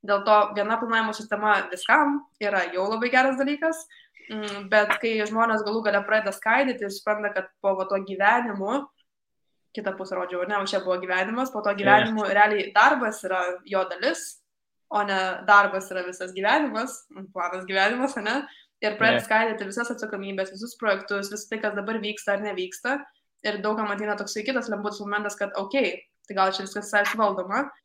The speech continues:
Speaker 1: nes tada tas visas išskaidymas ir tas, žinai, smegenų liūnas atsigula į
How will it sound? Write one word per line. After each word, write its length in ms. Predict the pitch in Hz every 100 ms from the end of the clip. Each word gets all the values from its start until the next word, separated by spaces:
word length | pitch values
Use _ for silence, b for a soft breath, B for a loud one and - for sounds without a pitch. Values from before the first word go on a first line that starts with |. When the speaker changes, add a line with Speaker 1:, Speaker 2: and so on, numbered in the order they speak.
| b _
Speaker 1:
nes 180 | 202 196
tada 120 | 214
tas 140 | 208 202
visas 240 | 220 220
išskaidymas 600 | 208 - 208 226 220 214
ir 80 | 208
tas, 200 | 202 202
žinai, 200 | 202 196 190
smegenų 680 | - 208 196 202 220 208
liūnas 360 | 196 196 214 233
atsigula 520 | 220 214 214 214 202
į 320 | 196 190 185